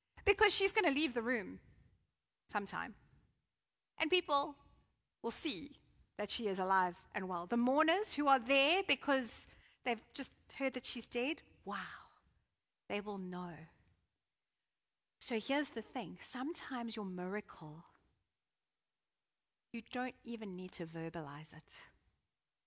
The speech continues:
It is clear. The power of what God has done in your life. You just, just need to live it. You need to walk it out. And that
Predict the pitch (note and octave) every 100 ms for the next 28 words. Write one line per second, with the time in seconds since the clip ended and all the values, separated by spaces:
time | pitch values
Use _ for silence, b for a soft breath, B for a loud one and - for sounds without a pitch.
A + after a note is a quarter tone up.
0 | _ _ _ A3+ G3 - - - F#3 F3+
1 | F3 D3+ D#3+ - _ _ _ _ _ _
2 | - G3 - A#3+ B3 B3+ A#3+ - _ _
3 | - G3 - G3+ G3 F3+ F#3+ F#3+ F#3+ E3+
4 | E3 E3+ D#3 D#3+ - - - _ _ _
5 | _ _ _ _ C#4+ D4+ - - - -
6 | D4 - G3 E3+ - - E3+ G3 E3 -
7 | - - _ _ _ _ _ _ - B3+
8 | A3 F3 F#3 - F#3 G#3 F#3 - - -
9 | - _ _ _ _ _ _ _ G3+ F#3
10 | F3 G3 A3 F3+ - - -